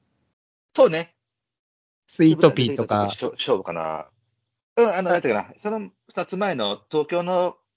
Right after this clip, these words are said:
Speaker 1: ところで、
Speaker 2: あ。
Speaker 1: 一頭ふわっとして負けたレースがあったから。
Speaker 2: あ、クイーンカップの時にちょっと、あれ、
Speaker 1: そうそう。
Speaker 2: Lっぽいレースでしたもんね。
Speaker 1: そうそうそう。
Speaker 2: ク-、クロノジェネシスが。
Speaker 1: そうそう、ちょっと、うん、ちょっとふわっとした感じが見えたから、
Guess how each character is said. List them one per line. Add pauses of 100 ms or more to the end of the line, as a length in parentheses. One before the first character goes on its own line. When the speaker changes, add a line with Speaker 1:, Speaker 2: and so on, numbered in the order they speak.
(120)
Speaker 1:
と
こ
ろ
で、
Speaker 2:
あ。 (280)
Speaker 1:
一
頭
ふ
わ
っ
と
し
て
負
け
た
レ
ー
ス
が
あ
っ
た
か
ら。 (160)
Speaker 2:
あ、
ク
イ
ー
ン
カ
ッ
プ
の
時
に
ち
ょ
っ
と、
あ
れ、
Speaker 1:
そ
う
そ
う。
Speaker 2:
L
っ
ぽ
い
レ
ー
ス
で
し
た
も
ん
ね。
Speaker 1:
そ
う
そ
う
そ
う。
Speaker 2:
ク-、
ク
ロ
ノ
ジ
ェ
ネ
シ
ス
が。
Speaker 1:
そ
う
そ
う、
ち
ょ
っ
と、 (400)
う
ん、
ち
ょ
っ
と
ふ
わ
っ
と
し
た
感
じ
が
見
え
た
か
ら、